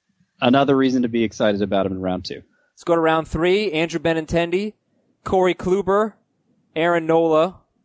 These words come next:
Speaker 2: Juan Soto, Javier Baez, Anthony Rizzo. So I'll read, I'll read them six at a time, and then I'll repeat them.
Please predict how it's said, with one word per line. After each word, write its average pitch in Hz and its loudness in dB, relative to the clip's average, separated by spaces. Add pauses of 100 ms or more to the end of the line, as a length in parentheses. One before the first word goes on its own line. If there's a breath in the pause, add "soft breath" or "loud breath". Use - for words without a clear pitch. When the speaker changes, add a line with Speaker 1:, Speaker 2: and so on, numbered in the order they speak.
(300)
Speaker 2:
Juan 156 0
Soto, 156 0 (760)
Javier 165 2
Baez, 147 0 (800)
Anthony 156 -4
Rizzo. 135 -2 (680)
So 117 -4
I'll 120 0
read, 139 -2
I'll 143 2
read 156 -2
them 151 -6
six - -6
at 135 0
a 123 -6
time, 127 -4
and 123 -12
then 113 -6
I'll 113 -4
repeat 113 -10
them. 113 -12